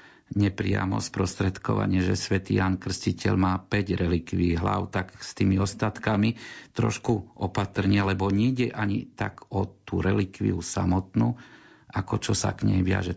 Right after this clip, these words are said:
To už tu bolo v týchto reláciách aj povedané. Tak, e, i vo Viedni, alebo pri Viedni, Alžbetinky na svojom kostole Na ceste, tak sa volá,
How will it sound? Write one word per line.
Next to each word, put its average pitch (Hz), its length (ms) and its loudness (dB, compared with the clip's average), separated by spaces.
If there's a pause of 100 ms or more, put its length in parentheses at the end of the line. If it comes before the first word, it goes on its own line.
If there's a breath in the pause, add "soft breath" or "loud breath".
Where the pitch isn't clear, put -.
To 120 160 2
už - 160 -10
tu 101 80 2
bolo 98 320 0
v - 80 -20
týchto 95 320 -2
reláciách 92 640 0
aj 90 80 0
povedané. 90 640 0 (720 loud breath)
Tak, - 240 0
e, 107 400 4
i 151 160 4
vo 117 160 0
Viedni, 120 320 2
alebo 98 240 -2
pri 104 240 -2
Viedni, 110 640 2
Alžbetinky 107 1120 -2 (240 loud breath)
na 101 240 2
svojom 95 560 0
kostole 110 720 -2
Na 101 320 2
ceste, - 560 -2
tak 95 240 -8
sa - 240 -6
volá, 101 400 0